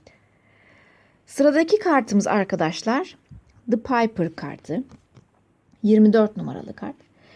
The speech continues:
Şimdi bu kart şu manaya geliyor. Harmoni manasına geliyor. Bazılarınız için baştan çıkarma,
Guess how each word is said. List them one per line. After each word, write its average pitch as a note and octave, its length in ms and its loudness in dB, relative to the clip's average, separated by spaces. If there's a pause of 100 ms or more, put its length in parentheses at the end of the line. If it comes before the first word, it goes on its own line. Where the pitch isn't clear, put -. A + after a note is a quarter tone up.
(100)
Şimdi E4 220 -4
bu F#4 60 -2
kart E4+ 200 -2
şu E4 160 -8
manaya F3+ 500 -2
geliyor. A#2 440 -8 (1400)
Harmoni C#4 560 4
manasına D3 640 -2
geliyor. - 400 -10 (260)
Bazılarınız B3 500 4
için A3 260 0
baştan G#3+ 380 0
çıkarma, D3+ 600 -6